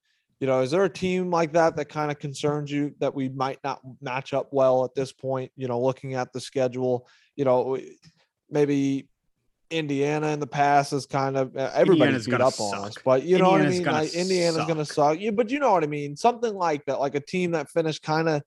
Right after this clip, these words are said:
Speaker 1: behind us, you know, maybe even Charlotte, maybe even Charlotte.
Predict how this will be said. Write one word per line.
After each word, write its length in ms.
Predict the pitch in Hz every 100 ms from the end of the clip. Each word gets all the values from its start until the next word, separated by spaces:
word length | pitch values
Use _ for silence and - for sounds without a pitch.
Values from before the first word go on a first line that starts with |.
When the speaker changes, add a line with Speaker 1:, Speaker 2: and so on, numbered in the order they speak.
| _ _ -
Speaker 1:
behind 560 | 165 175 151 156 156 156
us, 440 | 156 151 147 -
you 80 | 143
know, 100 | 135
maybe 280 | 143 226 285
even 240 | 294 277
Charlotte, 480 | 214 240 277 285 - _ _ _
maybe 260 | 151 170 220
even 220 | 240 254
Charlotte. 480 | 233 233 240 208